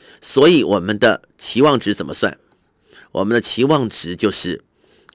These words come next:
X 乘以它相对的几率，然后做一个总和就对了。一乘三分之一加二乘三分之一加上三乘上三分之一，算出来是期望值多少钱？两块钱。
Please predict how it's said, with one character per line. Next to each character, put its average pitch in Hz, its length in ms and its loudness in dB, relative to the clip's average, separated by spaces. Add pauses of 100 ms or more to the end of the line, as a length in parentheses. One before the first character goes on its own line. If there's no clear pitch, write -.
X 127 680 -4 (240)
乘 104 300 -4
以 104 140 -4
它 110 320 -2
相 135 260 -4
对 120 140 0
的 87 100 -4
几 101 220 -6
率， 98 220 -6 (320)
然 82 120 -12
后 - 60 -6
做 117 200 2
一 104 40 2
个 101 120 -2 (260)
总 80 280 -6
和 85 300 -8
就 110 140 -6
对 95 180 0
了。 62 120 -10 (380)
一 151 180 0
乘 107 180 -2
三 117 180 0
分 110 120 0
之 107 140 -2
一 107 240 -4
加 101 160 -4
二 120 240 2
乘 90 160 -6
三 98 180 -4
分 95 120 -8
之 90 160 -10
一 87 140 -10 (260)
加 92 160 -6
上 95 140 -10
三 131 320 -2
乘 - 140 -14
上 85 80 -10
三 90 200 -10
分 90 120 -8
之 80 140 -12
一， 80 140 -12 (320)
算 143 200 0
出 123 140 -2
来 113 80 4
是 113 200 0
期 - 200 -6
望 135 160 2
值 113 120 -2
多 120 80 2
少 117 100 2
钱？ 104 260 -4 (680)
两 98 400 2
块 135 280 2
钱。 87 460 -6